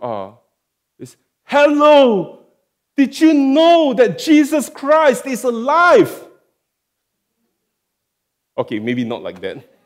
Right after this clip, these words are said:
But you get the point. There is a mission that goes along with it. Now, let's move on. How did Jesus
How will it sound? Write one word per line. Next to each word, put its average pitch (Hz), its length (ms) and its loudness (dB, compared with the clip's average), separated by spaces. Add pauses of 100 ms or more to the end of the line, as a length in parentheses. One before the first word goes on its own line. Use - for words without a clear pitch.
(2000)
But 135 120 -6
you 139 80 -4
get 143 160 -4
the 120 100 -12
point. 127 440 -14 (800)
There 131 160 -6
is 131 160 -8
a 139 80 -16
mission 165 640 -10
that 120 160 -14
goes 123 260 -12
along 101 400 -20
with 90 160 -20
it. - 80 -20 (2250)
Now, 139 320 -6 (800)
let's 226 340 -8
move 165 220 -8
on. 127 240 -4 (400)
How 233 380 -4
did 131 280 -14
Jesus 143 640 -10